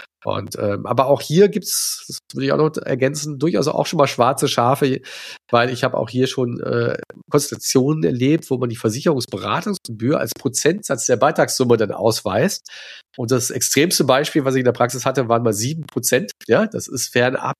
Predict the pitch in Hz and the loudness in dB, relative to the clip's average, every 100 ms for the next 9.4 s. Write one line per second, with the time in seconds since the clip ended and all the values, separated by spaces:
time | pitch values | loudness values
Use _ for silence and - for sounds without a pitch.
0 | - 127 127 127 - 113 113 110 110 113 | -2 -2 0 -2 0 0 0 -2 -4 -6
1 | - 117 104 120 120 - _ - - - | -4 -2 0 0 -2 -8 _ -20 -20 -20
2 | - - 131 123 104 139 139 110 107 110 | -20 -4 0 2 2 2 2 2 0 -2
3 | 101 123 117 110 113 104 147 - 95 98 | -2 -2 0 -2 0 2 0 -2 -4 -2
4 | 123 - - 98 98 98 95 95 - - | -2 -4 -14 -12 -12 -12 -12 -12 -14 -20
5 | _ _ - 156 185 170 156 120 117 117 | _ _ 0 0 0 -2 -2 -2 -2 -2
6 | 107 90 92 98 113 117 110 135 135 120 | -2 -4 -6 -6 0 2 4 4 4 2
7 | 117 123 131 127 113 107 113 113 - 180 | -2 0 0 2 -2 0 0 0 0 0
8 | - 107 135 147 - 170 156 - - 165 | 0 0 0 0 -2 -2 -2 -6 0 2
9 | 175 156 - | 4 2 2